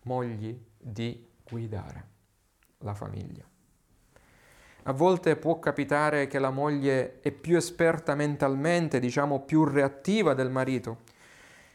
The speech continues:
In quel caso essa deve essere saggiamente intelligente a non spezzare le gambe del marito scoraggiandolo definitivamente, ma ad aiutarlo a prendere la guida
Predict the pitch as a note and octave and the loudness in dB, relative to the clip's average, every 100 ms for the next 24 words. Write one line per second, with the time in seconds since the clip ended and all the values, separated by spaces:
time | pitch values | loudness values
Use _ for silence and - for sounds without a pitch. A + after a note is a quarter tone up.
0 | _ - C#3 F3 E3 F#3 F#3+ D#3+ E3 - | _ -2 2 2 2 2 2 4 4 6
1 | F3 F3 D#3 D3 C#3+ D3+ D3+ D#3+ C#3+ - | 2 4 2 4 4 4 2 0 0 0
2 | D#3 C3+ D3 D3 E3+ D#3+ D3 C3 D#3 D3+ | -2 -2 -4 -2 -2 -2 -2 -2 -2 0
3 | C#3+ C3+ D#3+ F3 F3 F3 E3 - - - | 0 0 0 0 -2 0 0 -2 -12 -8
4 | C3+ C#3 D#3 - - C3+ - - F3 F#3 | -6 -2 -2 -4 -6 -8 -6 -4 -2 0
5 | E3+ C#3+ C3 C3 E3 F3+ F3 F3 E3+ C#3 | 0 0 0 0 0 0 -2 0 0 0
6 | C3 C3 C#3 D3+ C#3 - C#3 C3 B2+ C3+ | 0 0 0 0 -2 -2 -2 -2 -2 -4
7 | D3 C#3+ C3 B2 C3+ C#3+ C#3+ C3+ B2+ B2 | -2 -2 -2 -2 0 -2 -2 -4 -2 -2
8 | B2 C3 A2 A#2 - - _ _ _ - | 0 0 -2 -6 -12 -16 _ _ _ -20
9 | - C3+ C#3 D3 D3 D#3+ F3+ D#3+ C#3+ - | -6 0 2 4 4 4 2 2 0 -2
10 | D#3+ F3 F3+ E3+ E3+ E3 - B2+ C3 B2 | -2 0 0 2 2 2 -4 -4 -4 -4
11 | A#2+ F#3 D#3+ B2 | -2 -2 -2 -4